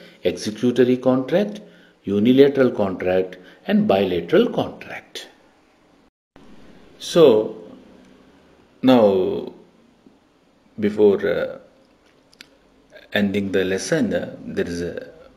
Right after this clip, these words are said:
one more important, uh, topic which we have to dis-, discuss, that is regarding the, what are the differences between, uh, void contract, voidable contract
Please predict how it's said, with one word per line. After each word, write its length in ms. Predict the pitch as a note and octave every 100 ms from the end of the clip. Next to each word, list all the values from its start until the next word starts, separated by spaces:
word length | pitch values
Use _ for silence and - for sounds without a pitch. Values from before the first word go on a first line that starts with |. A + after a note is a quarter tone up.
| -
one 220 | G#2 A#2
more 220 | C3+ C#3
important, 800 | G#2 F2+ G#2+ G#2+ G#2+ A2 G2 -
uh, 240 | F2 D2+ - - - - - - _ -
topic 360 | - F#2+ A2 -
which 180 | G2+ -
we 120 | F#2+
have 360 | G#2+ G2+ G#2+ G#2
to 340 | G2+ E2+ - -
dis-, 400 | G2 E2 - - - _ _ G#2+
discuss, 640 | A2 - - B2+ - - - - - -
that 140 | - G#2+
is 140 | G#2+
regarding 520 | G#2+ A2 A2 A2 A2
the, 360 | G#2 F#2 F2+ - - -
what 160 | - C#3
are 80 | G#3
the 100 | A3+
differences 760 | - - - G3 G#3 A3 G3
between, 640 | D3 C#3+ - D3 D3 C#3+ C3+
uh, 220 | B2+ B2+ - - _ -
void 440 | G#2+ G#2+ A2+ A2
contract, 680 | G#2+ G#2 G#2 G2+ G2+ - - _ _ _ _ _ _ _ -
voidable 680 | F2+ F#2 G2 A2+ A#2 A2+ G#2
contract 640 | A2 G#2 G2+ G2+ G2+ -